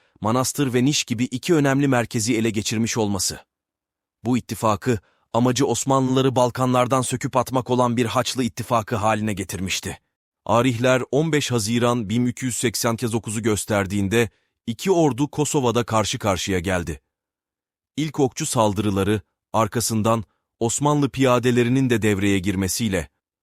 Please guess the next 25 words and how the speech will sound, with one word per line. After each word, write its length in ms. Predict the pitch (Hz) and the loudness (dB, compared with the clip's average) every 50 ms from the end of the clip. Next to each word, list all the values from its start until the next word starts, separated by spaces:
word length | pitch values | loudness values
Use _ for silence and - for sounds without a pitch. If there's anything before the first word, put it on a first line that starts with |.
| _ _ _ _ _ _ _ _ _ _ _ - | _ _ _ _ _ _ _ _ _ _ _ -2
bir 100 | 156 170 | -2 0
gün 260 | 151 139 160 147 131 | 2 2 2 2 4
boyunca 360 | 127 135 131 131 127 117 123 | 4 4 4 4 2 2 0
süren 320 | 117 - 135 127 127 127 123 | -2 0 0 0 2 2 2
meydan 380 | 117 113 113 110 123 131 131 | 2 2 2 2 2 2 2
muharebesinde 800 | 127 120 113 117 113 110 107 110 104 - 110 107 101 117 117 101 - _ _ _ _ | 2 2 2 2 2 2 2 0 0 0 0 2 2 2 2 2 0 _ _ _ _
Haçlı 420 | _ - 110 120 - - - 147 156 | _ -2 0 0 0 -2 -2 0 2
orduları 540 | 143 127 117 104 123 117 120 120 123 107 87 | 2 2 2 0 0 2 2 2 0 0 0
büyük 280 | 104 123 147 - - | 0 0 0 0 -2
bir 120 | 123 117 107 | -2 0 0
bozguna 400 | 113 113 101 95 113 113 113 104 | 0 0 0 0 0 0 2 2
uğradı. 400 | 95 92 92 95 85 95 82 - _ _ _ _ _ _ _ _ - | 2 0 0 -2 -2 -4 -6 -8 _ _ _ _ _ _ _ _ -6
Kosova 360 | - 127 - - 135 131 135 | -4 -2 0 0 0 0 0
Savaşı 420 | - - 131 117 120 117 - 131 | 0 0 0 0 2 0 2 2
nedenleri, 560 | 127 117 104 117 110 110 107 110 104 110 98 - _ _ _ _ _ - | 2 2 2 2 2 2 2 2 2 2 0 -2 _ _ _ _ _ -2
bin 140 | 110 123 131 | 0 2 2
üç 100 | - - | 2 0
yüz 160 | 135 110 107 | -2 0 0
yetmiş 340 | 127 123 - 113 - - - | 0 0 0 -2 -6 -2 0
bir 120 | 147 147 | 0 2
yılında 380 | 131 127 120 120 123 120 123 123 | 2 2 2 4 4 4 4 4
meydana 360 | 120 117 117 107 120 117 120 | 4 4 2 2 2 2 2
gelen 360 | 110 110 110 113 113 113 107 - _ _ _ _ _ | 2 2 2 2 2 0 0 -2 _ _ _ _ _
Çirmen 360 | - - 127 117 131 147 151 | -2 0 2 4 4 4 2
Savaşı'nın 580 | 139 - 139 127 120 117 - - 127 127 127 | 2 0 0 0 0 0 0 2 2 2 2